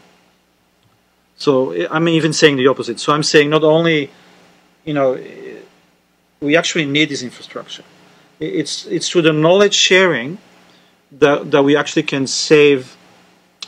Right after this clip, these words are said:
our world from destruction. You know, we need to share all innovations. We need, we need open supply chains. We need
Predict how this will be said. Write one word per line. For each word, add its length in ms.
our 360
world 420
from 140
destruction. 600
You 140
know, 100
we 200
need 200
to 80
share 320
all 260
innovations. 680
We 100
need, 260
we 140
need 260
open 280
supply 400
chains. 340
We 80
need 160